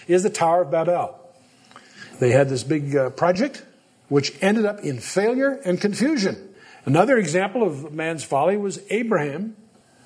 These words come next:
When, uh, there was a famine in the land, he fled to Egypt,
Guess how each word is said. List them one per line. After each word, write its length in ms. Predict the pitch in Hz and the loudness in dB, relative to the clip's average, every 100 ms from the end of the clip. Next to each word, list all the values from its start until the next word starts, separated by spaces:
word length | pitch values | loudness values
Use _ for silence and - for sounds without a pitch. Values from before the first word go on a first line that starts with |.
| - | -10
When, 420 | 147 160 165 156 | 0 2 2 -2
uh, 160 | 151 151 | -4 -2
there 120 | 151 | 0
was 120 | 156 | 0
a 60 | 143 | -2
famine 460 | - 202 208 170 165 | 0 0 2 2 0
in 80 | |
the 100 | 151 | -4
land, 320 | 139 139 170 190 | -4 -2 -2 -2
he 220 | 165 175 | 0 -2
fled 500 | - - 165 196 180 | -4 0 2 2 0
to 220 | 202 - | -4 -2
Egypt, 500 | 302 226 214 - - | 0 0 -2 -4 -10